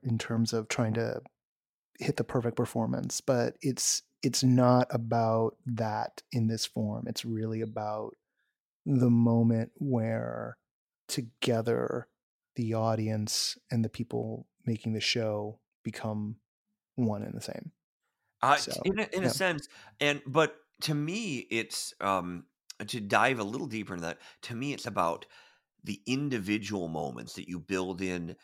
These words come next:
Speaker 2: not for them watching and collectively doing that. And yes, theater is lovely and it can change lives. There's so many great things,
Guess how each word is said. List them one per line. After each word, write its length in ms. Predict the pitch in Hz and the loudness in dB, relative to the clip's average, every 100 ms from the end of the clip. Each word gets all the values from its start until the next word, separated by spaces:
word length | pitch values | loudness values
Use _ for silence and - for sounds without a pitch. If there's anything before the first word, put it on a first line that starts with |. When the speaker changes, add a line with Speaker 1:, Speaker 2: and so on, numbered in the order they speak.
| _ 107 | _ 0
Speaker 2:
not 400 | 123 143 - - | 4 4 2 -6
for 540 | 120 113 107 95 82 | -4 0 2 2 0
them 260 | 113 101 95 | 0 0 0
watching 760 | 80 85 90 - 98 87 85 - | 0 2 0 -2 -4 -4 -6 -8
and 600 | 82 78 78 78 76 76 - | -8 -6 -6 -6 -8 -12 -14
collectively 560 | - 98 87 - 87 82 | -8 -2 -2 -2 -10 -6
doing 200 | 104 101 | -6 -4
that. 160 | 76 | -4
And 160 | 92 90 | -6 -6
yes, 280 | 107 92 - | -4 -4 -4
theater 300 | - 127 113 | -4 -2 -4
is 120 | 87 | -2
lovely 360 | 90 90 104 85 | -2 -4 -6 -8
and 80 | |
it 80 | 87 | -8
can 120 | 98 | -8
change 340 | 95 95 90 76 | -8 -8 -8 -8
lives. 240 | 101 80 | -6 -6
There's 160 | 80 - | -8 -8
so 100 | 104 | -6
many 140 | 104 | -6
great 240 | 92 85 - | -8 -10 -10
things, 260 | 90 82 | -12 -12